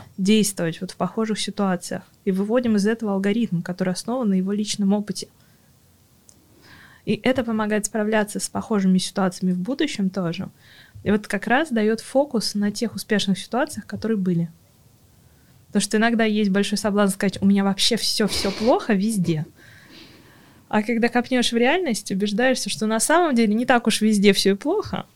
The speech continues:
а оказывается, что вот плохо вот тут конкретно и вот тут чуть-чуть. И вот с этим уже как-то можно справиться, с этим уже можно действовать и жить. Вот, и найти из этого выход.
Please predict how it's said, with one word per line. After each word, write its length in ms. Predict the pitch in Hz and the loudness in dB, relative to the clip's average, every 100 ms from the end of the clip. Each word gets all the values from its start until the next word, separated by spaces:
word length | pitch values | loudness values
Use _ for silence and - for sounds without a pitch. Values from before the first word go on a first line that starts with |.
| - | -4
а 120 | - | -2
оказывается, 500 | 196 240 285 247 214 | 2 4 4 2 0
что 160 | - 220 | -2 -2
вот 120 | 208 | -2
плохо 300 | 240 320 254 | 2 2 2
вот 160 | 214 208 | 0 0
тут 200 | 330 - | -2 0
конкретно 500 | 220 202 190 175 190 | 0 2 2 0 0
и 60 | 214 | -2
вот 160 | 262 | -2
тут 160 | 254 214 | 0 0
чуть-чуть. 520 | 170 165 - - - _ - - - - | -2 -6 -8 -12 -14 _ -20 -20 -14 -4
И 80 | |
вот 140 | 196 196 | -2 2
с 80 | 262 | 0
этим 260 | 294 247 | 0 0
уже 180 | 208 220 | 2 0
как-то 300 | 226 233 - | -2 -4 -6
можно 320 | 220 220 226 214 | -6 -6 -4 -6
справиться, 480 | - 220 294 302 | -4 -4 -4 -6
с 100 | 202 | -6
этим 240 | 220 226 202 | -6 -2 -2
уже 160 | 202 | 0
можно 300 | 220 214 220 | -2 -4 -4
действовать 560 | 202 196 233 - 196 196 | -4 -4 -6 -6 -6 -2
и 60 | 208 | -2
жить. 220 | 180 165 - - - - - - - | -2 -4 -12 -20 -20 -20 -20 -20 -4
Вот, 180 | 185 180 - | -2 0 2
и 60 | |
найти 320 | 202 196 220 | 2 2 0
из 100 | 214 | 0
этого 320 | 196 202 196 190 | 0 0 -2 0
выход. 320 | 185 - | 0 -4